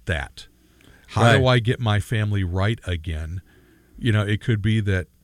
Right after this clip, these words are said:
Speaker 1: you know, settling down with a Christian counselor and, and
Speaker 2: Right.
Speaker 1: having a conversation can be a good idea to help get that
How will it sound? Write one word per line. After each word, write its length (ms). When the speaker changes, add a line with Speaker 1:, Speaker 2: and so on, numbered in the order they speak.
Speaker 1:
you 160
know, 80
settling 400
down 260
with 120
a 60
Christian 340
counselor 800
and, 220
and 100
Speaker 2:
Right. 220
Speaker 1:
having 180
a 40
conversation 600
can 180
be 140
a 60
good 140
idea 260
to 40
help 180
get 260
that 220